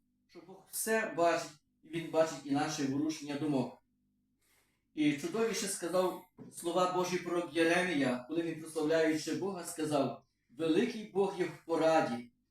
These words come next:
і сильний в ділах, якого очі відкриті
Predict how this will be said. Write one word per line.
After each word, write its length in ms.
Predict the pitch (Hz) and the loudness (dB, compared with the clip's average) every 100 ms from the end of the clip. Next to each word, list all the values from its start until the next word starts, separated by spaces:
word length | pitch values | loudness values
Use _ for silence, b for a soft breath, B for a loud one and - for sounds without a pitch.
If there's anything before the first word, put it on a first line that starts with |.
| _ | _
і 120 | 170 | -2
сильний 560 | 156 - 214 208 190 143 | 0 2 0 0 -2 -2
в 80 | |
ділах, 600 | - 170 165 127 120 - _ _ _ _ | -2 2 4 4 0 -10 _ _ _ _
якого 680 | 165 160 196 160 156 156 175 | -4 0 2 2 0 0 0
очі 320 | 226 226 214 | 0 0 -6
відкриті 760 | 208 - 170 175 - 156 151 | -8 -8 -4 -2 -2 -8 -10